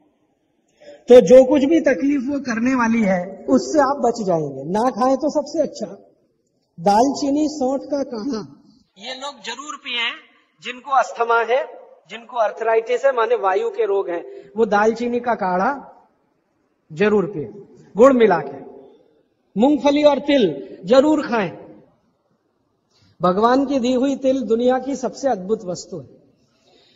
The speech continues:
मैं तो आपको कहता हूं, <clears throat> जिंदगी भर मोटापे से बचना है,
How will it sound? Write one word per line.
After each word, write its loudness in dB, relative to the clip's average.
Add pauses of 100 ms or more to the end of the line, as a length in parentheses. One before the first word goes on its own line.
(140)
मैं 2
तो 4
आपको 0
कहता -4
हूं, -4
<clears throat> 0
जिंदगी 0
भर 2
मोटापे 0
से 2
बचना -2
है, -12